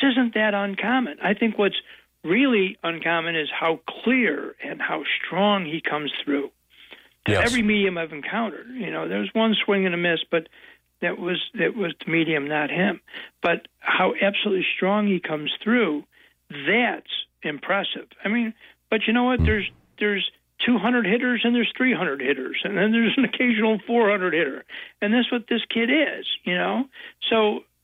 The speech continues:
Speaker 1: but the bottom line is they're there, and if you can dial in and do your part,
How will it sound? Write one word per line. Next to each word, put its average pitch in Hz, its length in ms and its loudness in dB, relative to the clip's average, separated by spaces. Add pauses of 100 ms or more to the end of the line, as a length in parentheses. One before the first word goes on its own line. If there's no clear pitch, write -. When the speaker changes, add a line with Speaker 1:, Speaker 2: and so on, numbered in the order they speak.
(840)
Speaker 1:
but 226 160 0
the 226 60 2
bottom 220 360 0
line 240 240 0
is 190 140 -2 (460)
they're 254 320 4
there, 175 640 -2 (380)
and 185 180 0
if 180 160 -2
you 226 240 2
can 208 320 -2
dial 190 440 2
in 202 160 0
and 143 200 -6
do 190 160 -2
your 202 220 0
part, - 460 -4